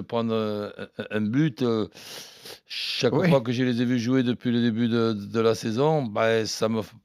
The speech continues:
Speaker 1: ça me paraît être fort, fort possible.
Speaker 2: Vlahovic, le but de Vlahovic, il est coté à quatre, hein.
Speaker 1: Par exemple, donc quand tu as des joueurs comme ça sur,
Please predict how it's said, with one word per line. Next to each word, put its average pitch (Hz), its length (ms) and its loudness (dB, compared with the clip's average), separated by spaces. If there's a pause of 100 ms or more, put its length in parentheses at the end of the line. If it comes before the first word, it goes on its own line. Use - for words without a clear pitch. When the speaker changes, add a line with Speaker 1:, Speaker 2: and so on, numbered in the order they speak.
(240)
Speaker 1:
ça 110 180 -4
me 113 120 -2
paraît 123 400 -2
être 110 540 0
fort, 120 260 -2
fort 127 220 0
possible. 107 420 -4 (340)
Speaker 2:
Vlahovic, 139 640 2
le 123 80 2
but 143 160 0
de 135 80 2
Vlahovic, 123 440 2
il 120 60 2
est 110 60 0
coté 120 180 0
à 156 80 4
quatre, 151 300 -2
hein. - 20 -4
Speaker 1:
Par 107 160 4
exemple, 104 380 2
donc 95 200 -2
quand 101 140 -2 (100)
tu 95 120 -2
as 104 220 2
des 98 60 -2
joueurs 98 280 -4
comme 104 160 -6
ça 104 180 -4
sur, - 140 -12